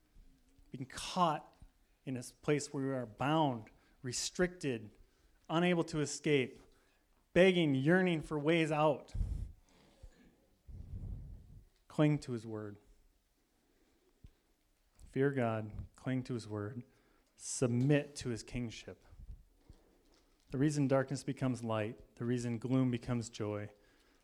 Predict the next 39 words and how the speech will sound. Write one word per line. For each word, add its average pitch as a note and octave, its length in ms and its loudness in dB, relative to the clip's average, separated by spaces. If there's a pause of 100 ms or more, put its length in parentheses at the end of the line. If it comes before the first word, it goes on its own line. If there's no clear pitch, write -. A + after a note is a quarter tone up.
(100)
the A#2+ 80 -6
reason B2+ 440 4
anguish C#3 400 4
becomes C3+ 440 0
liberty C3+ 480 2
and C3+ 140 0
freedom A2 400 -4
is G#2 120 -8
because A#2+ 360 -4
you E3 220 6
are E3+ 80 4
no C#3+ 160 4
longer, C3+ 380 2
you C#3+ 200 6
have G3 120 10
been F3 120 6
released D#3+ 460 6
from D#3 100 2
the C#3 60 4
bondage D3+ 520 4
by C3 120 4
submitting E3 540 4
to D#3+ 100 -2
this D3 180 -2
new D#3+ 160 6
king. F#3 440 6 (1500)
This D3+ 160 -4
king F#3+ 220 4
delivers. D#3+ 640 8 (1080)
And C3 100 -2
in C#3 200 -2 (100)
his C#3+ 160 -2
deliverance, C3+ 440 2
our B2 140 -2
submission C3 560 -2
and B2 220 -4
obedience A#2+ 460 -2
to A#2+ 120 -10
him B2 300 -2